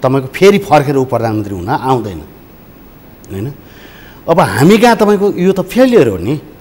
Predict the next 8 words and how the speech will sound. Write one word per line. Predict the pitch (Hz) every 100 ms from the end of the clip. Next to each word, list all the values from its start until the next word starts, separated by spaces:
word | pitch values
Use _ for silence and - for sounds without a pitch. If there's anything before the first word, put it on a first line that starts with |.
| - - -
जस्तो | 147 151
शेरबहादुर | - 175 156 147 139 127
देउवाको | 131 127 127 127 123 120 117 107 107 101 101 101 - 139
पालामा | 139 131 127 127 120
तपाईँको | 117 110 107
चाहिँ | 104
नि | 104
त्यो | 98 107 98